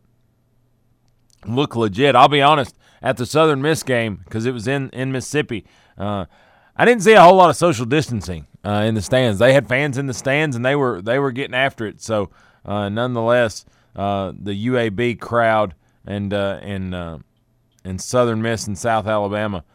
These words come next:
uh, they put on a good little show, uh, there last night. It was, uh,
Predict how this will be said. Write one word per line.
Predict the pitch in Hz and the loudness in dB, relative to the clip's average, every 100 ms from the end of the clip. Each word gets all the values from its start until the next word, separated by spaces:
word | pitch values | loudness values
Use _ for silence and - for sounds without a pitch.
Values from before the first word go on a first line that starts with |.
| _ - | _ -14
uh, | 92 98 | -10 -6
they | 104 | -6
put | 101 110 | -6 -4
on | 104 98 | -4 -4
a | |
good | 90 98 | -6 -6
little | 95 90 | -6 -8
show, | - 101 95 85 _ _ - | -6 -4 -4 -6 _ _ -14
uh, | 87 92 92 | -8 -6 -6
there | 98 95 | -6 -4
last | 95 95 90 | -4 -4 -6
night. | 98 101 98 | -6 -4 -4
It | 110 98 | -4 -4
was, | 117 98 | -4 0
uh, | 113 107 | 0 0